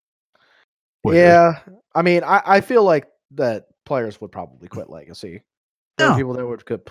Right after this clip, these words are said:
Speaker 2: quit play Legacy because they couldn't play Brainstorm. And, and honestly, I'm,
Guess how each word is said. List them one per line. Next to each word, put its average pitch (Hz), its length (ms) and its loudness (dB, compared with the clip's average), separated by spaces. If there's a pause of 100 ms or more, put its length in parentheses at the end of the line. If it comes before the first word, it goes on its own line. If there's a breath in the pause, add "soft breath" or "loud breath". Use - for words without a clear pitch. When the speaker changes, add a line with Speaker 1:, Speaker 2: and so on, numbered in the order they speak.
Speaker 2:
quit 107 160 -10
play 98 180 -10
Legacy 80 380 -14
because 90 220 -14
they 90 100 -14
couldn't 87 180 -12
play 87 120 -14
Brainstorm. - 460 -20 (340 loud breath)
And, 202 200 0
and 196 120 4
honestly, 190 640 2
I'm, 143 120 -10